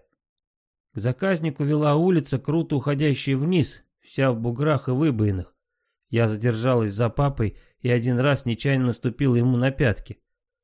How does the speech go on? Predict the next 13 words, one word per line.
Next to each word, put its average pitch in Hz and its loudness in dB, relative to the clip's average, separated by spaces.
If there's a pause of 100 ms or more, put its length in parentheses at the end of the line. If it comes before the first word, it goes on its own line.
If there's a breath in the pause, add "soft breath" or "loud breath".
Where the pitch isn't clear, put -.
(480)
«Ой, 170 2
извини! 175 2 (300)
Ай!» — 202 0 (220)
вскрикнул 107 -4
папа, 131 0
потирая 107 0
лоб. 107 -2 (520)
Он 160 2
врезался 135 0
в 123 0
нижнюю 127 2
ветку 131 0
дерева, 123 2